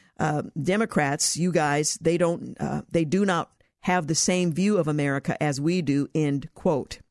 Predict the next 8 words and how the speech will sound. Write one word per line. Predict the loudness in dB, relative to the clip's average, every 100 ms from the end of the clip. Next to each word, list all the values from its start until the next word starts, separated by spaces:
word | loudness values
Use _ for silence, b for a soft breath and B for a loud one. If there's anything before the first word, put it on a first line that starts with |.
| _
Now, | -4
some | -2 0
Democrats | 0 -2 -2 -6 -4
might | -4 -4
take | -4 -2 -2
issue | -2 -2 -4
with | -4 -4
that. | -4 -4 -6 B